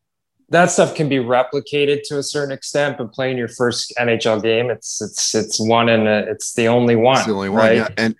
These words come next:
Speaker 2: and which team was that?
Speaker 1: It was on Detroit. Um,
Speaker 2: Okay.
Speaker 1: so yeah, I think that's probably,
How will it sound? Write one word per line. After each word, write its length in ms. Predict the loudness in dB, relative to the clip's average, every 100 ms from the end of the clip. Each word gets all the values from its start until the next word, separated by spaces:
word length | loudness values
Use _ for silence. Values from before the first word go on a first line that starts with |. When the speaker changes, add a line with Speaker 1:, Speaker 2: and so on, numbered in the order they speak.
| -4
Speaker 2:
and 180 | -2 0
which 180 | -2 -2
team 220 | 0 0
was 220 | 0 -2
that? 240 | -2 -6 -8 _ _ _ _ _
Speaker 1:
It 60 | 0
was 160 | 2 4
on 200 | 2 0
Detroit. 560 | -4 -2 0 0 -6 _ -10
Um, 60 | -4 0 0 0
Speaker 2:
Okay. 100 | -4 -10 _ _ _ -20 _ _
Speaker 1:
so 180 | 0 4
yeah, 280 | 6 4 2
I 80 | -2
think 200 | -8 -6
that's 260 | -6 -6
probably, 1000 | -8 -4 -4 -4 -12 -8 -4 -4 -4 -10